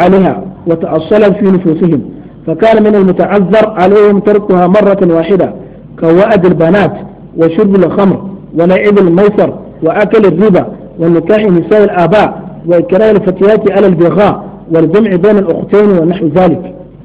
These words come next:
Mala ya ce, "أتدرج بهم، bin su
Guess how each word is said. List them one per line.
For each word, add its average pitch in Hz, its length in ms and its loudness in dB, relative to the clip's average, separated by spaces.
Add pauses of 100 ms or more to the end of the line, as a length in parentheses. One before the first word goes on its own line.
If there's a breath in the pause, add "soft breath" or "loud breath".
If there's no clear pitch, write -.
(1080)
Mala 190 160 0
ya 180 60 2
ce, 180 180 -4
"أتدرج 175 720 0
بهم، 127 320 -2 (600)
bin 214 180 4 (100)
su 190 60 -4